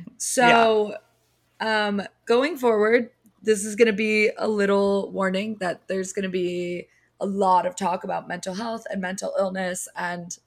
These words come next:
Speaker 1: honestly probably eating disorders <laughs> and, uh, probably transphobia. Like, a lot is <laughs> about to be discussed
Speaker 2: <laughs>
Speaker 1: because
Speaker 2: Yeah.
Speaker 1: believe it or not, the A I Cocobot that Tumblr has installed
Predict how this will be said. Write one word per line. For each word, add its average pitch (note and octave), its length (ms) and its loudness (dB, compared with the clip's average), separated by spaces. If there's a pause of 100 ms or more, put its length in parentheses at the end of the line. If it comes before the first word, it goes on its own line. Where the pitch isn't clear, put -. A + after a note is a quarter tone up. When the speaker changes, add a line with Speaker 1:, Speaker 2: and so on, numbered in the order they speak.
(360)
Speaker 1:
honestly F3 300 -8
probably D#3+ 440 -10
eating D#3+ 280 -10
disorders F3+ 760 2 (100)
<laughs> - 100 -2
and, F#3+ 440 2 (480)
uh, F3+ 200 -4
probably F#3 360 2
transphobia. F3+ 960 2 (320)
Like, G3 320 4
a G#3 140 4
lot F#3 440 4
is A#3+ 160 4
<laughs> C4+ 80 8
about B3 540 6
to D4 220 4
be A#3 240 0
discussed A#3 640 4 (240)
Speaker 2:
<laughs> B3 200 10
Speaker 1:
because G#3+ 480 2
Speaker 2:
Yeah. - 260 -2
Speaker 1:
believe A3+ 440 4
it B3+ 260 0
or G#3+ 200 4
not, F#3+ 420 4 (560)
the F3+ 260 0
A G#3 220 6
I A#3+ 200 6
Cocobot A3+ 800 0
that F3+ 200 0
Tumblr A3 640 2
has G3 240 -2
installed F#3 680 2